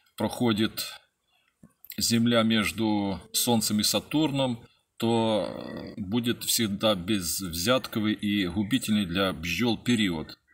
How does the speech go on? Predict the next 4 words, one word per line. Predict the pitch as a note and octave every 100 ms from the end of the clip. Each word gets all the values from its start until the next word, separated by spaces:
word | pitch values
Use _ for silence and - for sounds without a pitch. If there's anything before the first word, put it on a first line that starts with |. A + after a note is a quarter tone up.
| _ _ _ _ _ - _ _ _ _ _ _ _ -
Эта | G#2+ G#2 G#2
планета | A2 A2 D3 D3 C#3 C3
всегда, | - A2 G2 A#2+ A#2 - - _ _ _ _ _ -
э, | F2 F2+ F2 F2 F2 F2 E2+